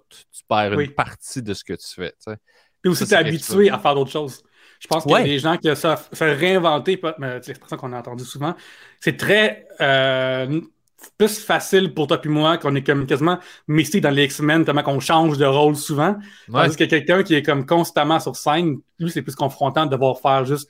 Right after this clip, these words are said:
Speaker 2: des statuts plus souvent ou des vidéos ou whatever.
Speaker 1: Exact, tu sais. Puis je trouve que c'est ça. Je trou-, je trouve qu'il devrait avoir, parce que, tu sais, le, le milieu de l'humour commence à changer pas mal dans le sens où les,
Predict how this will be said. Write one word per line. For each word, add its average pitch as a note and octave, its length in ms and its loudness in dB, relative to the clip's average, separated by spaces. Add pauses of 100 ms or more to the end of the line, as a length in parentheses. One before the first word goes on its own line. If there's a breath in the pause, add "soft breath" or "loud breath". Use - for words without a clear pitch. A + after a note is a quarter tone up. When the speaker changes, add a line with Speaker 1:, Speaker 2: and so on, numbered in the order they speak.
(300)
Speaker 2:
des D3 120 0
statuts C#3+ 540 -4 (120)
plus C#3 120 -12
souvent C#3 340 -4
ou C3 40 -4
des B2+ 120 -10
vidéos C3+ 440 -2
ou C3 80 -6
whatever. B2+ 360 -4 (480)
Speaker 1:
Exact, C#3 600 -2 (100)
tu - 60 -20
sais. C3+ 300 -8
Puis A#2 80 -10
je - 40 -14
trouve A#3+ 200 -2
que D#3+ 200 4
c'est C3+ 120 -6
ça. C#3+ 400 -2
Je - 80 -18
trou-, - 120 -14
je - 60 -18
trouve F3 160 -4
qu'il A#2+ 340 -6
devrait A#2 240 2
avoir, C#3+ 320 2
parce - 140 -14
que, D3 80 -2
tu C3 60 -4 (380 soft breath)
sais, G#3+ 80 4
le, F3 160 4
le C3 100 -2
milieu D#3 220 4
de D#3+ 40 -6
l'humour D#3 280 -2
commence C#3 300 -2
à A2+ 60 0
changer G#2+ 340 -4
pas G#2+ 180 0
mal B2 260 0
dans G#2+ 100 -4
le G2 40 -8
sens C3 300 -8
où A#2 60 -6
les, G2+ 500 -4